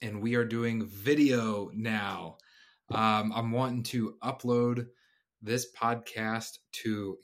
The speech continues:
YouTube to help expand the reach, and I've been told that YouTube is the best way to expand the reach. So I was like, "All right, well, instead of just sitting there with the microphone right next to my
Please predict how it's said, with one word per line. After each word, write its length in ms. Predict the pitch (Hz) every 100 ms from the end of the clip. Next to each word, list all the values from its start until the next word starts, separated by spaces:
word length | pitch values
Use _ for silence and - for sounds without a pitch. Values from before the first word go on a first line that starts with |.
| 98
YouTube 800 | 98 143 147 - 131 127 120
to 140 | - 101
help 200 | 104 -
expand 600 | - - - 110 113 107
the 80 | 101
reach, 440 | 95 101 101 -
and 120 | 90
I've 180 | 95 90
been 160 | 95 95
told 320 | - 113 101
that 200 | 90 92
YouTube 460 | 117 131 - 117 107
is 160 | 95
the 160 | 95 - _
best 300 | 117 120 -
way 280 | 104 101 95
to 120 | -
expand 480 | 85 - - 104 101
the 100 | 92
reach. 420 | 92 92 87 - - - - _
So 180 | - 123
I 60 |
was 100 | 104
like, 140 | 107 -
"All 80 | 156
right, 160 | 135 131 -
well, 340 | 117 117 127 -
instead 360 | 113 - 117
of 120 | 110 104
just 460 | 113 107 - -
sitting 380 | - 120 117 113
there 160 | 110 110
with 120 | 107
the 60 |
microphone 560 | 95 104 107 98 101 101
right 320 | 87 90 92
next 240 | 95 92 -
to 40 |
my 160 | 98 92